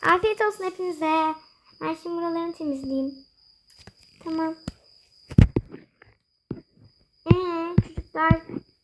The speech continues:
Ee, çocuklar doğum gün, doğum gününüzü kutlayacağız. Arkadaşlarınız gelecekmiş. Evet.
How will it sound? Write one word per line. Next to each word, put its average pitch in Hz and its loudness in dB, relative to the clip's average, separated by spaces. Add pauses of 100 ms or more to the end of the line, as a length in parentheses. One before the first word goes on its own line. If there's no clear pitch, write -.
(300)
Ee, 349 -4
çocuklar 320 -2
doğum 330 -6
gün, 320 0
doğum 330 -6
gününüzü 302 -4
kutlayacağız. 277 -6
Arkadaşlarınız 311 -4
gelecekmiş. 262 0 (580)
Evet. 339 -4